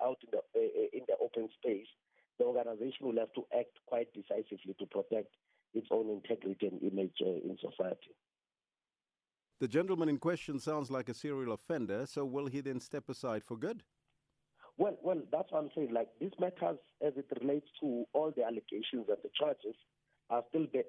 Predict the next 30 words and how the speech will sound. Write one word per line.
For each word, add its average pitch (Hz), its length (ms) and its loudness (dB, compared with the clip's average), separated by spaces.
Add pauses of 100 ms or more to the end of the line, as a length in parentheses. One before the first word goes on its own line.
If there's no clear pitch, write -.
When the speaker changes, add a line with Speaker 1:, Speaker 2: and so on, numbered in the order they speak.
Speaker 1:
being 131 240 0
ventilated 113 680 0
in 104 100 -6
the - 80 0 (100)
courts. 95 360 -2 (240)
Um, 101 460 2 (340)
of 120 160 0
course, 151 240 0
there, 127 160 2 (100)
there's 113 180 0
yet 113 220 -2
to 127 80 -16
be 113 60 -4
a 98 180 -2
guilty 110 420 -2
verdict 110 360 0 (160)
that 101 120 -2
is, 98 120 -14 (160)
is 98 180 -8
actually 107 420 -2
being, 95 140 -8 (180)
being, 98 280 -6 (560)
uh, 101 260 4 (100)
uh, 95 600 -2
uh, - 20 0 (100)
delivered 107 420 0
to 87 100 -2
him. 117 340 0 (380)
And - 120 0
of - 100 0